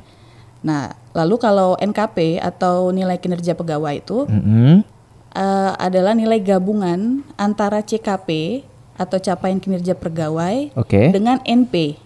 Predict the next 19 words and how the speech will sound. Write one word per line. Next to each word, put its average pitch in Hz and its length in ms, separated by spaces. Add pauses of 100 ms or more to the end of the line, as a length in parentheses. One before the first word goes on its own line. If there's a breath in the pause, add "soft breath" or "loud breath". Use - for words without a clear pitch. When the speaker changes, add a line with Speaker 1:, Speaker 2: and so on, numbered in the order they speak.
(180)
Speaker 2:
N 104 240
P. 98 240 (160)
Speaker 1:
N 190 160
P 202 160
itu 247 80
nilai 220 240
Speaker 2:
Nilai 120 260
Speaker 1:
perilaku. - 220
Speaker 2:
perilaku, 117 480
oke. 104 320
Speaker 1:
Ya, 165 80
kalau 180 160
kita 190 160
di 185 80
e-performance 196 560
tuh 254 80
biasa 208 240
kan 233 160
ada 185 480